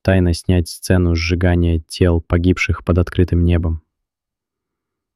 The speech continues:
Это чрезвычайно редкий кадр подпольной съемки. На нем запечатлены куча обнаженных трупов, уничтожаемых в яме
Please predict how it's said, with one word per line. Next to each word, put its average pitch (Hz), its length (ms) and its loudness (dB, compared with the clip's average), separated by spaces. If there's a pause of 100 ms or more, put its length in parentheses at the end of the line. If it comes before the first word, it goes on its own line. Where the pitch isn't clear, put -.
(240)
Это 107 240 2
чрезвычайно 98 640 2
редкий 95 300 0
кадр 92 400 0
подпольной 90 500 0
съемки. 85 560 -2 (840)
На 95 100 2
нем 101 180 4
запечатлены 90 920 0 (340)
куча 92 300 0
обнаженных 87 500 0
трупов, - 640 -2 (160)
уничтожаемых 85 760 -2
в - 60 -20
яме 82 440 0